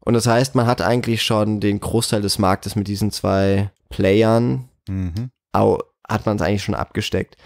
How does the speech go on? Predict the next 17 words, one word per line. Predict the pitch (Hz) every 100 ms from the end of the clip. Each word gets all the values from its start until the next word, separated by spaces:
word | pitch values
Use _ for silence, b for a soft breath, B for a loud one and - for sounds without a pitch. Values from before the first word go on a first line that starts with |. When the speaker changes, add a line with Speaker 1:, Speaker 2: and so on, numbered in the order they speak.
| b b -
Speaker 1:
Dann | 104
gibt | 110
es | 120
noch | 120
ein | 117
weiteres, | 110 113 127 127 120 117 -
so, | 110 110 107 -
äh, | 104
ich | 104
glaub, | - 101
zur | - 104 104 104
Cinemax-Kette | 98 - - - - - 135 156 151 151 - - - - 135 -
gehörendes | 131 127 131 131 131 123 -
Kino | - 127 131 127
in | 120
der | 123 107
Innenstadt. | 120 131 - 120 -